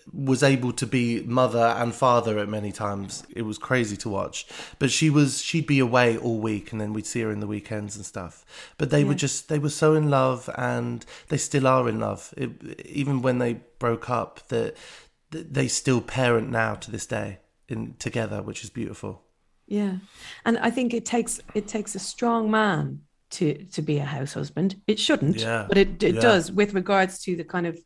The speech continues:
Speaker 2: cliches and perceptions
Speaker 1: Yeah.
Speaker 2: of kind of masculinity or all that.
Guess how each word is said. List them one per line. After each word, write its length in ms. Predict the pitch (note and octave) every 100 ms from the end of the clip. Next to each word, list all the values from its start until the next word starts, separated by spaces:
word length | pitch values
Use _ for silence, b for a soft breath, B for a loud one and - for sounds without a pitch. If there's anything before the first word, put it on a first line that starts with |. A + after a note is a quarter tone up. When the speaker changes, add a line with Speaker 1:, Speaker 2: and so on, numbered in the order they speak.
| _
Speaker 2:
cliches 580 | - G#3+ F3+ F#3+ D#3+ D#3+
and 120 | E3
perceptions 600 | E3 - D#3+ - A2 A2 D3+
Speaker 1:
Yeah. 40 |
Speaker 2:
of 80 | D3
kind 220 | E3+ D3
of 120 | D3
masculinity 840 | D#3+ D3+ - - E3 D#3+ E3 C#3+ C#3
or 80 | C#3+
all 160 | C#3+
that. 280 | C#3 C3+ D3